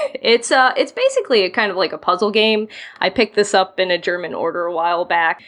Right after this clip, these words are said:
It's from kind of the same guy that did Quicks, Stefan Bendorf, and also Reinhard Stopp. Uh,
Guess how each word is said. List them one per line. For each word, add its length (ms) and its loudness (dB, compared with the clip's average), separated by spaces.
It's 180 0
from 380 4
kind 240 0
of 80 2
the 40 2
same 220 2
guy 220 2
that 240 2
did 340 2
Quicks, 680 -2
Stefan 440 0
Bendorf, 800 2
and 260 -8
also 400 0
Reinhard 480 -2
Stopp. 380 0
Uh, 400 2